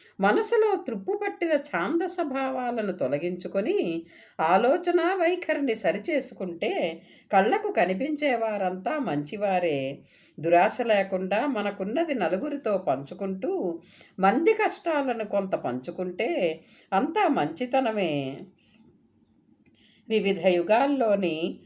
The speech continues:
రావణుడు, కంసుడు, దుర్యోధనుడు దురహ-, దురహంకారాన్ని వదులుకొని తమలో దాగిన మంచితనాన్ని చూపించి ఉంటే ధర్మజుడిలా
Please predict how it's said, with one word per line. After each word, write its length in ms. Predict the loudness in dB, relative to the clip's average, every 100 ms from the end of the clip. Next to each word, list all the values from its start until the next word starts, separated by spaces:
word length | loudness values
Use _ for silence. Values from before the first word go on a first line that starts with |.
| _ 2
రావణుడు, 800 | 4 6 4 4 4 2 0 2
కంసుడు, 600 | 2 2 -4 -2 0 0
దుర్యోధనుడు 1080 | -2 -4 -2 -2 0 2 2 0 0 -2 -6 -16 _ -2
దురహ-, 460 | 2 2 2 0
దురహంకారాన్ని 1080 | -4 0 2 2 0 -2 -2 -2 -2 0 0
వదులుకొని 920 | 0 -2 -2 -2 -2 0 0 0 -4 -12 -20 _ 2
తమలో 380 | 4 4 2 2
దాగిన 460 | 4 4 2 0
మంచితనాన్ని 920 | 0 -2 -2 -4 -2 0 0 -2 -4
చూపించి 540 | -4 -6 -4 -6 -4 -4
ఉంటే 720 | -4 -6 -4 -2 -2 -4 -8 _ _ _ -6
ధర్మజుడిలా 1080 | -2 0 0 0 -2 2 4 4 2 -2